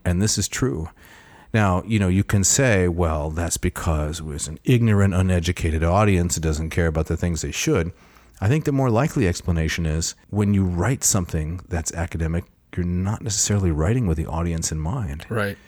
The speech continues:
Speaker 1: And honestly, that is one of the things that annoyed me about, uh, graduate school.
Speaker 2: No, I hear ya.
Speaker 1: A
Speaker 2: Yeah.
Speaker 1: lot.
Speaker 2: Sure.
Speaker 1: Not, not in my department, you know. They,
Speaker 2: Mm-hmm.
Speaker 1: they weren't like that. But the rest of the field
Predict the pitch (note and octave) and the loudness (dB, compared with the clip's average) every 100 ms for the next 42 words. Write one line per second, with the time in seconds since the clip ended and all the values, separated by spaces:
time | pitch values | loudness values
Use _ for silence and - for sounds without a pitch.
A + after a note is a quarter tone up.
0 | - _ - F2+ F2+ - - - G#2+ G2+ | -20 _ -4 -2 -2 -6 -8 -2 0 2
1 | G2 F#2 F#2 F2 F2+ E2+ D#2+ - E2 D#2 | 0 2 2 0 0 0 -2 -2 -4 -2
2 | D#2 D#2+ E2+ E2+ D#2+ D#2 D2 D2 D2 D2 | -2 -2 2 2 2 0 -2 -2 -2 -2
3 | C#2+ - D#2+ D#2 D#2+ D2+ D2 D2+ - - | -6 -10 -8 -4 -2 -2 -4 -6 -4 -2
4 | D2 B2+ C#3 C3 G2+ G2 F2+ - B2 A2 | -2 0 2 2 0 -2 -4 0 2 4
5 | F2+ C#2 B1+ - - C#3+ A2 - - - | 2 0 -4 -4 0 0 0 -6 -20 -20
6 | _ A#2 B2+ C#3 C#3+ F3+ D#3+ G3 F#3 D#3+ | _ 0 2 2 2 2 2 0 2 2
7 | F2 C#2+ - - D2 C#2 D#2+ - C#3+ G3 | 0 -4 -10 -8 -6 -6 -6 0 2 2
8 | D3+ F#3 A#2+ D3 E3+ D#2+ C#2 D#2+ F2 G#2+ | 0 0 0 0 0 -2 -2 -2 -2 -2
9 | G#2 G2 A#2 - A2+ F2+ F#2+ - D3+ C3+ | 0 0 -2 0 -2 -4 -8 -4 -2 0
10 | D2 D2 | -2 -6